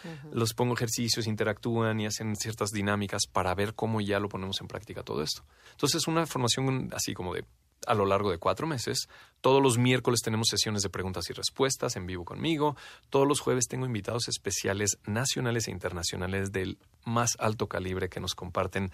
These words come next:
Speaker 1: Guau.
Speaker 2: temas y metodologías y abordajes desde la salud increíbles. Todo es en vivo y todo se queda grabado también. Entonces, cualquier sesión que le, se pierda a alguien, pues luego lo pueden ver grabado también.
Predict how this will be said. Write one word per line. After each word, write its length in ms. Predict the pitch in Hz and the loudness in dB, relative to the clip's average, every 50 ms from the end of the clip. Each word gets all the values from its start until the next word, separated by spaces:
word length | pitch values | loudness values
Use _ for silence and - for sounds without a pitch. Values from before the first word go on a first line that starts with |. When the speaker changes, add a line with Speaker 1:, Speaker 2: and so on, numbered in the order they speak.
| - - - - | -10 -18 -14 -12
Speaker 1:
Guau. 360 | 160 147 147 151 147 - 147 143 | -10 -8 -8 -8 -8 -8 2 2
Speaker 2:
temas 360 | 120 120 123 123 127 - - | 4 4 4 4 2 2 0
y 20 | 117 | 0
metodologías 760 | 107 101 - - 104 101 95 98 95 - - 110 110 113 - | 0 -2 0 2 2 2 4 2 0 -2 0 0 0 0 0
y 40 | 107 | -2
abordajes 380 | 95 95 92 98 - - 110 | -2 -2 -2 -2 -4 -4 -8
desde 160 | 98 95 92 92 | -6 -4 -4 -4
la 80 | 92 | -4
salud 340 | 92 - 95 95 98 101 98 - - - - 127 127 135 135 123 | -4 -6 -4 -4 -4 -6 -6 -8 -18 -10 -6 -4 -2 -2 -2 -4
increíbles. 640 | - - 98 92 90 87 87 95 - 185 - - - _ - - - - _ _ _ _ _ | -4 -4 -4 -2 -2 -4 -4 -4 -6 -6 -6 -8 -10 _ -16 -20 -20 -20 _ _ _ _ _
Todo 220 | - 151 165 190 214 | 4 6 6 6 6
es 140 | 196 - | 4 4
en 100 | 170 147 | 2 2
vivo 300 | 131 127 127 117 123 131 - | 4 4 4 4 2 2 0
y 100 | 131 107 | -2 -2
todo 220 | - 123 120 127 | 0 0 0 0
se 160 | 120 - 120 | 0 -2 -4
queda 160 | 110 107 104 104 | -2 -2 -4 -2
grabado 380 | 104 98 95 92 92 92 92 | -2 -2 -2 -2 -2 -4 -4
también. 320 | - 98 98 107 117 110 95 | -6 -6 -4 -4 -4 -4 -4
Entonces, 320 | 87 - 92 - 95 - - - | -6 -6 -6 -4 -2 -2 -2 -2
cualquier 400 | - - 82 85 - 90 92 92 - | -2 -6 -8 -6 -6 -6 -6 -6 -12
sesión 280 | - - - - 85 90 | -12 -10 -8 -6 -6 -6
que 120 | 90 90 | -6 -8
le, 60 | 98 - _ _ - | -8 -10 _ _ -6
se 160 | - - 104 | -4 -2 0
pierda 220 | - 131 139 139 131 | 0 0 2 4 2
a 20 | |
alguien, 260 | 117 104 101 117 131 | 2 2 0 -2 -4
pues 160 | - 107 98 | -4 -6 -2
luego 140 | 98 92 92 | -2 0 0
lo 100 | 92 90 | 0 -2
pueden 180 | 90 95 92 90 | -4 -6 -8 -8
ver 140 | 90 95 - | -8 -8 -8
grabado 240 | - - - - | -8 -8 -8 -8
también. 320 | - - - - 147 131 | -8 -6 -6 -6 -6 -6